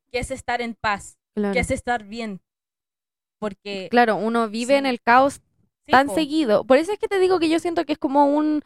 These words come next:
Speaker 2: un tipo de episodio depresivo, porque uno está tan... Cuando uno está con burnout, que es igual cuando uno está con un episodio depresivo,
Speaker 1: Sí.
Speaker 2: como que uno empieza a encontrar, eh, la comodidad dentro del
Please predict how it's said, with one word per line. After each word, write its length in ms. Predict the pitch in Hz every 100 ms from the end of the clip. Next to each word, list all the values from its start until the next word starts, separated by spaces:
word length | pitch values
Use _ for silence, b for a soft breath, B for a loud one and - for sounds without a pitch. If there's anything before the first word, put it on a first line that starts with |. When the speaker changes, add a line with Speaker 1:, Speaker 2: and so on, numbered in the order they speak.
| b b
Speaker 2:
un 160 | 269 277
tipo 260 | 302 285
de 60 | 294
episodio 340 | 240 240 269
depresivo, 440 | 285 262 233 285 240
porque 220 | 202 226
uno 120 | 233
está 220 | 262 254
tan... 240 | 254 254 311 _ _ _ _ _ _ _
Cuando 220 | - 226 240
uno 120 | 330
está 200 | - 339
con 240 | 339 285
burnout, 420 | 226 285 220 254 - _ _ _ _ _ 214
que 160 | 240 233
es 140 | 240
igual 300 | 196 175 170
cuando 300 | 190 185 185 -
uno 200 | 180 180
está 220 | - 165
con 140 | 180
un 120 | 180
episodio 320 | 185 196 180 180
depresivo, 360 | 196 220 175 -
Speaker 1:
Sí. 200 | - 196
Speaker 2:
como 200 | 220 220
que 100 | 262
uno 100 | 320
empieza 400 | 320 311 320 330
a 40 | -
encontrar, 600 | 247 220 208 254 277 311 _ _ _
eh, 160 | 220 208
la 220 | 226 214
comodidad 640 | - 220 202 196 196 285 453 - _ _ _
dentro 540 | 208 190 302 370 381 349
del 360 | 302 359 381